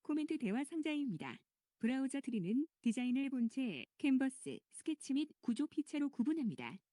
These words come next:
이는 디자인을 구성하는 데 도움이 될 뿐만 아니라 기본 디자인 기능의 모든 부분에 더 빠르게 액세스할 수 있도록 도와줍니다. 뷰큐브는 캔버스에 통합되어 디자인 뷰를 쉽게 관리할 수 있으며 이는 항상 사용 가능하지만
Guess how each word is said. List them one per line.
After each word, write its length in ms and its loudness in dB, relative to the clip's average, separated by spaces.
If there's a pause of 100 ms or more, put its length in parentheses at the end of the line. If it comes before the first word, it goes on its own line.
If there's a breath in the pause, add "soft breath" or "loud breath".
(220)
이는 300 2
디자인을 480 2
구성하는 480 0
데 320 -2
도움이 320 4
될 160 -2
뿐만 260 2
아니라 420 -2 (220)
기본 300 2
디자인 340 0
기능의 300 2
모든 320 0
부분에 320 2
더 180 -4
빠르게 400 0
액세스할 480 -4
수 120 -4
있도록 360 -2
도와줍니다. 720 0 (720)
뷰큐브는 640 -2
캔버스에 480 -6
통합되어 600 -4 (160)
디자인 340 2
뷰를 340 0
쉽게 320 -4
관리할 380 -2
수 140 -8
있으며 480 -4 (160)
이는 260 4
항상 320 -4
사용 240 -4
가능하지만 720 -2